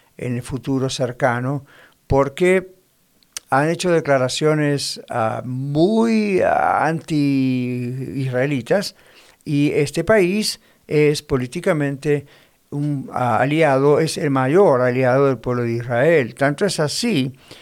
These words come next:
que, en parte, la nación de Israel, la profecía de que los israelitas volverían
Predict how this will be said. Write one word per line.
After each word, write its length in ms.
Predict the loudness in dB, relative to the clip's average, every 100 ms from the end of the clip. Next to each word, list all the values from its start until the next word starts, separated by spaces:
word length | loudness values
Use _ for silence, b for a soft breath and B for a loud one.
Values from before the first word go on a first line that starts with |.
| B _
que, 600 | 0 2 2 -2 -4 -12 -10
en 240 | -4 -4
parte, 480 | -2 0 0 2 0
la 120 | 0
nación 400 | 0 -2 -2 -2
de 100 | 0
Israel, 460 | -2 0 2 2 2
la 160 | 0 -2
profecía 800 | -8 -6 -6 -4 -2 2 0 -2 b b b
de 220 | -8 -8
que 360 | -4 -4 -2 -4
los 200 | -6 -6
israelitas 500 | -6 -4 -4 -2 -2
volverían 880 | 0 -2 -2 -4 -2 0 0 0